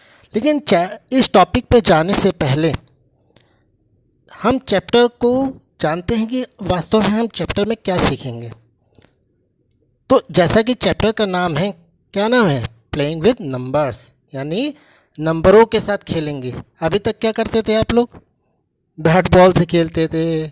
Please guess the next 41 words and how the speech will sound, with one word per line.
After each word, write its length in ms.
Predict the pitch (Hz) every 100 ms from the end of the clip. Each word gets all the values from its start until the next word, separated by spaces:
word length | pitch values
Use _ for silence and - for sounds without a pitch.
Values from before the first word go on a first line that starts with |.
| _ _ _ _ _ _ 165
ठीक 240 | 165 165
है 60 | 202
ना, 180 | 220
कैरम 320 | 160 165 165 165
बोर्ड 200 | 185 180
खेलते 420 | 165 165 165 170
हैं, 320 | 147 156 151
लूडोज 440 | 151 175 196 202
खेलते 380 | - 151 - 160
हैं, 380 | 143 156 151 - _
लेकिन 240 | 151 180 175
आज 180 | 180 190
हम 160 | 196
लोग 220 | 214 214
नंबरों 380 | 190 156 151 165
के 140 | 165 156
साथ 200 | 165 214 - _ _ _ _ _ -
खेलेंगे। 460 | 156 135 123 120 120 - _ _ _ _ _ _
और 100 | - -
कैसे 280 | 151 - 220
खेलेंगे, 580 | 202 226 233 240 226 139 _ _ _ _ _ _ _ -
उसको 220 | - 180
जब 160 | 165 160
आप 160 | 156
chapter 300 | - 151 -
पढ़ेंगे 540 | - 151 190 247 151 104 - _ _ _ _ -
तो 420 | 131 123 120 175 _ _ - -
समझ 220 | 170 180
में 140 | 160
आएगा 240 | 165 214 226
कि 120 | 180
हम 100 | 170
लोगों 140 | 175
ने 140 | 180 170
नंबरों 320 | 160 160 160
के 120 | 160
साथ 140 | 156 156
क्या-क्या 380 | - 147 156
खेल 240 | 147 - 131
खेला 280 | 143 127 127
था। 140 | 127